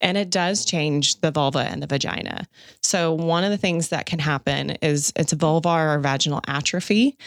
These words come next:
Um, so when you have lower levels of estrogen in the body, it tends to change things like cartilage and joints and muscles. You get a little bit of muscle atrophy, a little bit of exhaustion. It also changes your vulva and vagina,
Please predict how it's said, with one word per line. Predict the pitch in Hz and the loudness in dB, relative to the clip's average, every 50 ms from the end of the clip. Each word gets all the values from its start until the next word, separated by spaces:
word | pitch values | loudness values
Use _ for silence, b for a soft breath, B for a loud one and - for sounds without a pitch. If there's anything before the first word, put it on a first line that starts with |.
| B B B B B B - | B B B B B B -4
Um, | - 165 156 147 147 147 147 147 147 | -2 0 2 2 2 2 2 0 0
so | - - 185 | 2 2 2
when | 170 175 | 2 2
you | 185 175 | 4 4
have | 175 175 170 | 2 2 2
lower | 165 165 165 175 196 208 | 2 2 4 4 2 2
levels | 196 180 170 180 170 170 | 2 2 0 0 0 0
of | 165 | 0
estrogen | 143 151 156 - - 160 151 165 156 151 | 0 -2 -2 -2 -2 0 0 0 0 0
in | 151 151 | 2 0
the | 151 | 0
body, | 139 143 139 139 139 147 139 143 147 - - | 2 2 0 2 2 2 2 0 -2 -2 -2
it | - 160 | -2 0
tends | - 175 185 185 - | 2 2 2 2 2
to | - 202 | 2 0
change | - - 170 165 165 165 160 160 156 143 - - - - - - - - - - _ _ _ _ - - - - - | 0 0 -2 -2 -2 0 0 0 -2 -4 -6 -8 -14 -18 -16 -18 -20 -20 -20 -20 _ _ _ _ -12 -10 -10 -6 -6
things | 180 185 170 165 151 | -4 -4 -4 -4 -4
like | 156 139 - | -4 -4 -4
cartilage | - - 143 143 143 - - 156 151 151 143 | -4 -2 -2 -2 -2 0 0 2 2 2 2
and | 160 160 160 151 | 0 -4 -2 -2
joints | - 143 143 139 151 151 - - - | -2 0 2 2 2 0 -2 -2 -2
and | - 156 147 151 147 | 0 2 2 4 2
muscles. | 147 143 143 - - 135 139 139 143 139 - - B B B B B B B B B | 2 2 0 0 0 2 2 2 0 0 -2 -6 B B B B B B B B B
You | 151 | 2
get | 147 170 160 | 2 4 4
a | 156 | 4
little | 160 180 190 196 208 | 4 2 2 2 2
bit | 185 196 190 185 | 2 2 2 2
of | 180 170 | 2 0
muscle | 160 156 156 - 175 156 | 0 -2 0 0 0 0
atrophy, | - - 147 151 - - 147 - - 151 147 147 147 | 0 -2 -2 -2 -2 -4 -4 0 2 4 4 4 4
a | 143 | 2
little | 143 151 147 147 143 | 2 2 2 2 2
bit | 143 147 143 | 2 2 2
of | 147 139 | 4 2
exhaustion. | 139 143 - - - 139 131 - - - 151 147 151 - B B B B B | 2 0 0 -2 -2 0 0 0 -2 -2 -2 -4 -4 -6 B B B B B
It | - 170 160 - | -2 -2 0 0
also | 131 147 151 - - 165 | 0 0 0 2 0 0
changes | 160 - - 143 143 143 147 156 156 | 0 0 0 0 0 0 0 0 2
your | 165 165 | 2 0
vulva | 151 - 151 143 - - | 2 0 0 0 0 -2
and | - - | -2 -4
vagina, | 170 175 185 220 233 247 233 151 - - - | -2 0 0 0 0 0 0 -2 -4 -8 -12